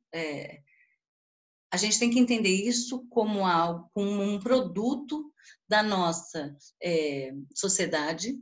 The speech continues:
que é racista. Há um racismo estrutural. Então, a imagem que se quer daquele empregado, né, é uma imagem que não corresponde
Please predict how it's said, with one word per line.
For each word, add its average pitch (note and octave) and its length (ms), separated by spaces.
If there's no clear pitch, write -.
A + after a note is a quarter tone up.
que - 120
é B3 120
racista. C#4 680
Há G3 100
um F#3+ 100
racismo A3 440
estrutural. B3 640
Então, E3 400
a F#3+ 140
imagem E3+ 760
que - 120
se F#3 340
quer G#3 380
daquele F3 440
empregado, E3+ 840
né, G#3+ 300
é G3+ 120
uma G3 140
imagem G3+ 720
que C#4 120
não G#3+ 220
corresponde A#3 1080